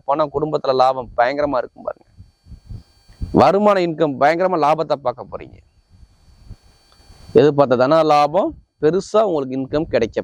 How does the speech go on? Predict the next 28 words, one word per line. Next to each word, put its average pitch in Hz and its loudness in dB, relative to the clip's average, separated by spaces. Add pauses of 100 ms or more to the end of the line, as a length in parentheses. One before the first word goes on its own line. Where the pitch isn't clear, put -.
போகுது. 67 -6 (1200)
எங்கேயாச்சும் 139 4
ஒரு 185 0
பணம் 165 2
கொடுத்துருக்கீங்க, 147 0
அந்த 120 0
பணம் 143 -2
கிடைக்குமான்னு 147 0
இப்ப 165 -6
முயற்சி 143 -6
பண்ணாலும் 139 -2
இந்த 156 0
பணம் 143 -2
வந்துரும். 120 -6
இப்ப - -20 (1120)
அப்ப 127 4
குடும்பத்துல 165 4
தன 151 2
லாபம் 156 2
எப்படி 151 -2
இருக்கும்? 127 -6 (120)
சிறப்பா 151 0
இருக்கும். 147 -8 (1200)
படிக்கக்கூடிய 170 4
மாணவ 160 0
மாணவிகள்லாம் 160 -2
கல்வி 170 -2
இனிமே 156 -2